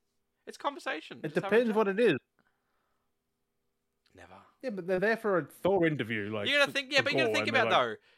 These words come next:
Speaker 1: If you're sitting down for an interview and you got a hundred and fifty people asking you the same questions for Thor, and then you had this one person goes, "Remember that time you did Batman? How was that?"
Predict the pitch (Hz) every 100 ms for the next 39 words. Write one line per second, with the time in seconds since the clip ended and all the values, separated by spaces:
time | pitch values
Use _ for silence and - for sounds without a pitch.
0 | _ _ _ _ _ 180 175 294 302 262
1 | 247 220 208 190 202 185 156 185 226 196
2 | - 123 160 185 190 175 185 160 - 156
3 | 143 156 - 147 123 - - 147 170 -
4 | 156 156 - 127 - - 143 139 135 135
5 | 135 151 156 147 143 127 - - - 330
6 | 339 285 - 208 226 220 196 190 143 151
7 | - 180 180 175 233 254 151 135 185 -